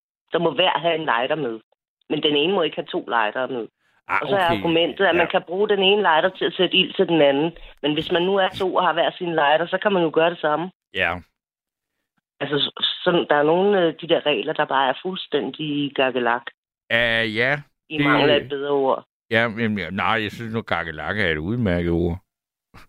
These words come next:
Speaker 1: Ja, altså, det er, det er ikke helt gennemtænkt, det hele.
Speaker 2: Nej.
Speaker 1: Nej.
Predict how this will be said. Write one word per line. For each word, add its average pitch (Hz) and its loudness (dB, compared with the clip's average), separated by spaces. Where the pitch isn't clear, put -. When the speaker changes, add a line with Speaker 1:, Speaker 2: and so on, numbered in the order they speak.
Speaker 1:
Ja, - -14
altså, 123 -12
det 139 0
er, 143 4
det 127 2
er 127 2
ikke 156 2
helt 175 -2
gennemtænkt, 151 -2
det 147 0
hele. 131 0
Speaker 2:
Nej. 95 2
Speaker 1:
Nej. 120 0